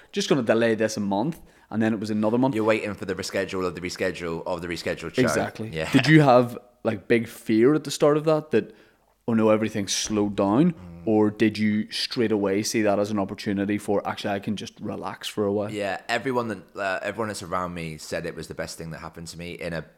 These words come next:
Speaker 2: in a try, by spinning a positive. Obviously, this
Speaker 1: Yeah.
Speaker 2: pandemic's been really bad, um, as, as you'll know more than anyone. The hospitality industry got left really, really hurt. Um,
Speaker 1: Yeah.
Speaker 2: some of our favourite clubs have gone for, you know, forever.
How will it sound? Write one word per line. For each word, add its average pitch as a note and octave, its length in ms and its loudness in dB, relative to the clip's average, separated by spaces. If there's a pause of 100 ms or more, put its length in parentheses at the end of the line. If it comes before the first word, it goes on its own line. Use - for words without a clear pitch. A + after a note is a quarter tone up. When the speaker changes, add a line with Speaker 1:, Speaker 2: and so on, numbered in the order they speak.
(240)
Speaker 2:
in F2 120 -6
a E2 80 -6 (260)
try, F#2 160 -8 (160)
by F2 220 -2
spinning F2 280 -10
a D#2+ 40 -8
positive. E2 400 -6
Obviously, G2+ 340 -4
this F2 120 -10
Speaker 1:
Yeah. - 120 -14
Speaker 2:
pandemic's E2+ 380 -8
been E2 220 -12 (400)
really G2 440 0
bad, E2 600 0
um, E2 280 -8
as, E2+ 240 -8
as E2 220 -10
you'll E2+ 120 -8
know E2 120 -8
more E2 160 -8
than E2+ 80 -6
anyone. D#2+ 380 -6
The D#2+ 60 -8
hospitality F2 580 -8
industry D#2 400 -14
got D#2 260 -8
left D#2+ 400 -10 (380)
really, G#2 360 -4
really E2 320 -6
hurt. D2 420 -8 (120)
Um, - 220 -6
Speaker 1:
Yeah. F#3 140 -4 (320)
Speaker 2:
some G2+ 180 -6
of F2+ 80 -2
our E2+ 80 2
favourite F2 340 -4
clubs E2+ 360 -6
have D#2+ 180 -10 (560)
gone F2+ 320 -6 (140)
for, - 300 -14
you D#2+ 120 -12
know, D2+ 80 -8
forever. E2+ 560 -4